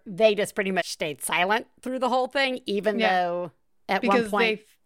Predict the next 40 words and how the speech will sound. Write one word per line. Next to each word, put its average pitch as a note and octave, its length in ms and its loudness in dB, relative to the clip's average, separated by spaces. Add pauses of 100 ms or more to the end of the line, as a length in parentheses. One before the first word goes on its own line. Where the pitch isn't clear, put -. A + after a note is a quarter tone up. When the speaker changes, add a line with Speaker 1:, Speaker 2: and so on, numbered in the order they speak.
(100)
Speaker 2:
they, A#3+ 60 4
they A3 40 4
felt A3 240 2
pressured. - 580 -2 (220)
Yeah. G#3+ 200 -2
Speaker 1:
Right. B3 380 0
As A3 140 -2
Speaker 2:
Yeah. A#3 60 -4
Speaker 1:
opposed A#3+ 440 0
to A3 260 0 (400)
when B3+ 200 -4
they C4 100 0
were B3+ 60 0
younger, E4 300 0
they G#3+ 100 -8
used F#3 200 -4
to G3+ 80 -8
speak - 320 -2
out. D3 220 0
But G#3 80 -10
now G#3+ 480 0
I F3+ 60 -8
think E3+ 180 -6
they, F3+ 100 -4
d-, D3+ 180 -12
yeah, G3+ 220 2 (100)
they G3+ 160 -2
didn't. A3+ 260 0
So C4 100 -4
I'm B3 140 0
like, B3 300 -2 (560)
as - 60 -16
long E4+ 180 4
as E4+ 60 -4
it's - 180 -8 (120)
floating A3 340 0
around G#3 280 0
in F#3+ 80 0
there F#3 140 -2
somewhere. - 520 -8